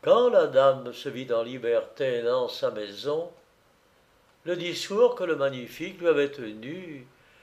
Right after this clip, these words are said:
l'amour dont il brûlait pour elle, la générosité avec laquelle il avait fait le sacrifice d'un cheval auquel il était attaché, toutes ces choses s'offraient continuellement à son esprit.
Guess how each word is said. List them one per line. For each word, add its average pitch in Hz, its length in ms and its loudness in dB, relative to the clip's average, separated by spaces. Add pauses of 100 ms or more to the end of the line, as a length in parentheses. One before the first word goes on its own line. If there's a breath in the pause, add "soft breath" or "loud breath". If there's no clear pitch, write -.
(220 soft breath)
l'amour 180 720 6
dont 127 280 0
il 143 180 -12
brûlait 147 440 0
pour 117 320 -4
elle, 147 460 -2 (800 soft breath)
la 156 220 4
générosité 185 840 2
avec 139 280 6
laquelle 131 340 0
il 127 140 -2
avait 120 180 2
fait 135 240 -4
le 120 120 -4
sacrifice 131 840 -10 (400 loud breath)
d'un 135 120 0
cheval 156 800 6
auquel 123 320 -6
il 127 140 -8
était 135 260 -4
attaché, 156 800 -4 (1160 soft breath)
toutes 214 240 -4
ces 139 220 -4
choses 135 920 -8
s'offraient 156 460 0
continuellement 156 760 -2
à 156 160 -4
son 143 260 -6
esprit. 139 680 -8